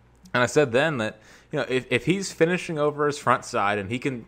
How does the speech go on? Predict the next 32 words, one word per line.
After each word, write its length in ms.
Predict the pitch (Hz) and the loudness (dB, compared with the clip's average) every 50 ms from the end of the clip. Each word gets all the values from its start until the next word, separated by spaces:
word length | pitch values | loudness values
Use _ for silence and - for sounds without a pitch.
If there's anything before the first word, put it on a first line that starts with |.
| - _ _ | -18 _ _
he 160 | - 113 117 | -4 -4 -4
can 400 | 120 - 147 135 120 120 113 104 - _ | -2 -2 -4 -4 -4 -10 -14 -16 -18 _
get 300 | - 120 135 - - - | 4 4 4 4 0 -6
to 100 | - 120 | -10 -8
the 160 | 113 110 101 | -4 -2 0
outside 460 | 104 107 107 - - 107 101 95 - | 0 0 -2 -2 -2 -2 -2 -4 -4
corner, 560 | - - 175 180 170 135 101 98 95 92 - - - - - - _ - | -8 -8 -6 -2 -2 0 0 0 0 -2 -4 -8 -16 -20 -20 -20 _ 0
that, 160 | 127 123 120 | 0 2 2
that, 200 | 135 139 131 127 | 2 0 0 0
that, 200 | 139 - - - | -6 -10 -6 -6
like, 160 | 127 123 - | -6 -6 -4
you, 160 | 147 165 180 175 | -6 -6 -6 -6
you 140 | - 139 156 | -6 -6 -6
saw 260 | 151 - - 170 165 | -4 -2 0 2 4
it 60 | 160 160 | 4 2
a 40 | 160 | 0
ton 400 | 160 - 214 180 117 95 98 - - | 0 -2 -2 -2 -2 -4 -6 -6 -8
i-, 140 | 113 117 - 110 | -8 -8 -4 -2
on, 380 | 104 101 101 98 98 92 87 - - - | -2 -2 -2 -2 -6 -8 -10 -12 -8 -6
uh, 420 | 104 98 95 95 95 92 92 95 92 - - - - | -4 -2 -2 -2 -2 -4 -4 -6 -10 -14 -18 -12 -6
on 140 | 107 101 95 | -4 -4 -4
Saturday. 580 | - - 104 98 95 92 90 92 95 92 90 - - - - - - _ _ _ _ - | -2 0 2 2 2 2 -2 -4 -6 -6 -8 -10 -16 -20 -20 -20 -20 _ _ _ _ 2
Uh, 160 | 127 123 147 - - - - - | 4 4 4 2 -2 -12 -6 -4
the 100 | 120 110 | -4 -2
fastball 800 | - - 135 151 160 151 - - 160 151 147 147 147 143 - - - - _ _ _ _ 117 101 | 0 2 4 4 4 2 2 0 0 2 2 2 0 -2 -4 -8 -16 -20 _ _ _ _ -14 -4
down 300 | - 110 104 113 127 139 | 0 2 2 4 2 2
and 80 | 143 143 | 0 -4
away 280 | 135 123 120 113 113 | -2 -2 0 0 0
to 140 | 110 - 101 | -2 -4 -8
right-handed 540 | 95 98 104 107 110 - 123 123 127 123 110 | -4 -2 -2 -2 -2 -4 -6 -4 -4 -6 -4
hitters, 380 | 113 98 101 104 101 98 - | -4 -4 -2 -2 -4 -4 -6
they, 200 | - - 107 101 | -6 -6 -6 -6